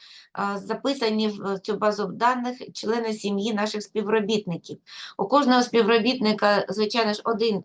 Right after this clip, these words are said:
унікальний ідентифікаційний код, але членів сім'ї може бути декілька, там можуть вони дру-, одружуватися, е, мають дітей, батьків, і якщо всі вони проживають разом, то є членами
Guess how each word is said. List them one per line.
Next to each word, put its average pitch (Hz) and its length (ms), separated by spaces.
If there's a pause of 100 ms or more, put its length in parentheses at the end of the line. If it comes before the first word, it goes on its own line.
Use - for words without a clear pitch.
унікальний 208 600
ідентифікаційний 196 1080
код, 247 300 (400)
але 214 360
членів 233 460
сім'ї 226 400
може 214 340
бути 196 500 (100)
декілька, 220 720
там 202 200
можуть 196 380
вони 185 220
дру-, 175 220 (360)
одружуватися, 240 1200 (460)
е, 185 520 (200)
мають 185 720
дітей, 214 680
батьків, 233 760
і 190 320
якщо 185 280
всі 202 260
вони 190 240
проживають 190 580
разом, 269 440
то 208 280
є 202 280
членами 202 680